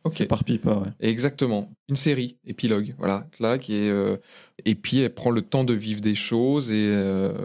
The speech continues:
Speaker 1: non, elle est, euh, m-, bravo, euh, Florence Foresti.
Speaker 2: Là, pendant une heure, j'ai parlé vraiment, euh,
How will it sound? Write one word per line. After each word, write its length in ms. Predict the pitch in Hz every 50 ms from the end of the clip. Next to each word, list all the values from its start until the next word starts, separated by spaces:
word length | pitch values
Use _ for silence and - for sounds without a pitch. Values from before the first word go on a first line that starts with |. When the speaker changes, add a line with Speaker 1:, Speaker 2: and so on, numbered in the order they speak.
| 98 -
Speaker 1:
non, 220 | 101 101 95 101
elle 120 | 107 98 95
est, 80 | 95
euh, 200 | 98 98 95 - 98 - - - - - - - - _ -
m-, 240 | - 101 104 101 - - - 87
bravo, 640 | - 104 101 101 101 104 110 113 113 110 104 110 -
euh, 40 |
Florence 280 | - - - 98 101 -
Foresti. 400 | - - - - - - - - _ _ _ _ _ -
Speaker 2:
Là, 180 | 120 127 127
pendant 360 | 120 - 123 110 110 110 110
une 140 | 110 113 113
heure, 140 | 120 123 123
j'ai 120 | 110 113
parlé 260 | 101 - 101 98 104 104
vraiment, 460 | 101 104 104 107 110 113 107 101
euh, 40 | 95